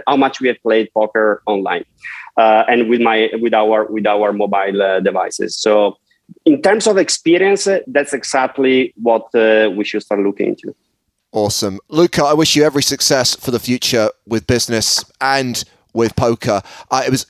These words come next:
Speaker 2: great to catch up with you after all this time. Obviously, I have very fond memories of seeing you at all those final tables, of our interactions over the years. I believe we got to do the commentary for Jake Cody's final table in Deauville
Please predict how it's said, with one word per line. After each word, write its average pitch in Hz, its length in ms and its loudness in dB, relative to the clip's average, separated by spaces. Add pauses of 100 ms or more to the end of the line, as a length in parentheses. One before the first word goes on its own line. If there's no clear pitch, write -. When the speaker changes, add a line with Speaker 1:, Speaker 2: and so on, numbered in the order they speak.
(120)
Speaker 2:
great 160 340 0
to - 80 -2
catch - 300 -2
up 151 100 2
with 131 80 -2
you 123 140 2
after 131 240 0
all 131 80 2
this 120 180 0
time. 117 460 -2
Obviously, 135 320 0
I - 20 0
have 113 80 -4
very 127 200 2
fond 123 240 -2
memories 113 500 -2 (260)
of 120 140 -2
seeing 139 320 0
you 131 100 2
at 131 60 2
all 123 100 2
those 123 200 0
final 120 320 -2
tables, 120 420 -2
of 120 80 0
our 123 120 2
interactions 131 600 -2
over 120 180 2
the 113 100 -4
years. 117 280 0 (340)
I 160 100 0
believe 180 340 2
we 202 80 0
got 196 200 2
to 185 80 -2
do 220 180 0
the 185 80 2
commentary 190 500 -2
for 196 300 2 (260)
Jake 190 300 0
Cody's 180 600 2 (280)
final 151 400 2
table 135 520 0 (220)
in 156 180 0
Deauville 156 600 2